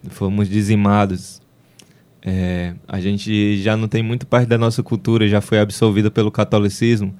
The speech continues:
pelo cristianismo, né? É, então a gente tem que falar a nossa língua de alguma maneira, né? E nossa língua tá,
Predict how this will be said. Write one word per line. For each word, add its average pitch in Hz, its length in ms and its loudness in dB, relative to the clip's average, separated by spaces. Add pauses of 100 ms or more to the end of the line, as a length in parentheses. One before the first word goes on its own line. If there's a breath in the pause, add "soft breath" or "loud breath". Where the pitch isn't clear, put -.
(280 soft breath)
pelo 101 160 0
cristianismo, 104 800 0
né? 104 220 -2 (1300 soft breath)
É, 95 200 -2
então 104 320 2
a 110 80 4
gente 113 200 0
tem 120 160 0
que - 40 -12
falar 120 200 4
a 120 40 4
nossa 123 280 2
língua 123 260 2
de 127 100 0
alguma 131 280 2
maneira, 127 440 2
né? 101 200 0 (340)
E 110 80 -8
nossa 98 340 0
língua 110 280 2
tá, 120 360 2